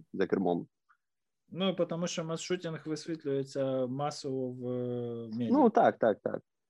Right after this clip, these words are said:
Speaker 1: І,
Speaker 2: Так само,
Speaker 1: типу,
Speaker 2: як
Speaker 1: це
Speaker 2: авіакатастрофи. На всі автокатастрофи, блін, на теле-, телегрупу, коротше, відправить, то це треба забембатись. А авіакатастрофа
Speaker 1: Да.
Speaker 2: це щось серйозне, це щось сталося.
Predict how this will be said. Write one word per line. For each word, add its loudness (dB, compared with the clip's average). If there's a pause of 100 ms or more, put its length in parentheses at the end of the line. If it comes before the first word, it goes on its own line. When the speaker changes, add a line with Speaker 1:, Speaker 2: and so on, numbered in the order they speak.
(120)
Speaker 1:
І, 2
Speaker 2:
Так 2
само, 4
Speaker 1:
типу, 4
Speaker 2:
як 6
Speaker 1:
це 8
Speaker 2:
авіакатастрофи. 6 (160)
На -6
всі 2
автокатастрофи, 2
блін, 0
на -2 (300)
теле-, 0
телегрупу, 2
коротше, 0
відправить, 0
то -8
це -2
треба -2
забембатись. -4 (640)
А -6
авіакатастрофа 2
Speaker 1:
Да. 0
Speaker 2:
це -6
щось -2
серйозне, 0
це -12
щось -8
сталося. -8